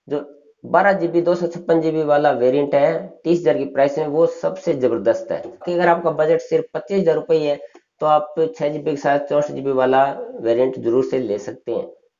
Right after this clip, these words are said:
ये बात आपको ध्यान रखनी हो कि आप memory card नहीं डाल सकते हैं। और दूसरी यहाँ पे जो दिक्कत आती है इसमें कि थ्री पॉइंट फ़ाइव एम mm headphone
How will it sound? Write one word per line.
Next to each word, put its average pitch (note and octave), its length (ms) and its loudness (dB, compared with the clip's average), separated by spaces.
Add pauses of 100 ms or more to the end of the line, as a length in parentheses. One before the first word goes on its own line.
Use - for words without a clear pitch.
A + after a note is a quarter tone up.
ये D3 180 0
बात E3 220 2
आपको D3+ 180 2
ध्यान C3 220 0
रखनी D3+ 240 2
हो D#3 100 4
कि D#3 140 0
आप D3 320 0
memory C3+ 440 2
card C3 180 2
नहीं A2 260 2
डाल A2 160 0
सकते - 320 -2
हैं। A2 120 2
और C#3+ 160 0
दूसरी F#3+ 340 2
यहाँ F3 220 4
पे E3 140 -2
जो E3+ 160 2
दिक्कत E3 580 -2
आती C#3 220 0
है D#3+ 60 4
इसमें D#3+ 320 2
कि E3+ 120 -6
थ्री E3+ 220 -6
पॉइंट D#3+ 420 2
फ़ाइव D3 380 0
एम D3+ 180 -2
mm D3 120 0
headphone C3 520 0